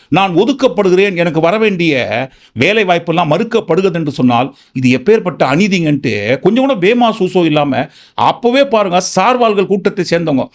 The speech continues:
இந்த இடஒதுக்கீடுக்கு எதிராக எப்பேற்பட்ட டிசைன் பண்ணி வச்சிருந்தாங்க இந்த படத்தை. அந்த திரைப்படம் முழுக்க முழுக்கவே சாதி அடிப்படையில் வழங்கும் இந்த இடஒதுக்கீடு முறையை குறித்து எந்த அளவுக்கு வன்ம வக்கரத்தை கொட்டணுமோ கொட்டி வச்சுட்டு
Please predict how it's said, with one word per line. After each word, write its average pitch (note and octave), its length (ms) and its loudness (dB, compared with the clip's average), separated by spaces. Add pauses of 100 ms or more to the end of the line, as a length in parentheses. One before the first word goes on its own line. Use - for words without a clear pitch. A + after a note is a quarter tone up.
(260)
இந்த D#3+ 140 0
இடஒதுக்கீடுக்கு G3 720 0
எதிராக D#3 360 0 (100)
எப்பேற்பட்ட G3 600 0 (320)
டிசைன் A3 460 2
பண்ணி A3 160 0
வச்சிருந்தாங்க F3 440 -2
இந்த A#2 80 -2
படத்தை. C3+ 320 -4 (380)
அந்த G3+ 280 0
திரைப்படம் B3+ 540 2
முழுக்க A#3+ 260 0
முழுக்கவே A3 480 0 (420)
சாதி B3 600 0
அடிப்படையில் G#3 640 -2
வழங்கும் F#3+ 340 -2
இந்த D3 240 0
இடஒதுக்கீடு G3 640 0
முறையை F#3+ 300 0
குறித்து F3+ 400 -2
எந்த G3+ 280 0
அளவுக்கு A#3 280 0
வன்ம G3 300 0
வக்கரத்தை G3+ 420 -2 (340)
கொட்டணுமோ F3 580 0
கொட்டி F#3+ 320 0
வச்சுட்டு E3 340 -4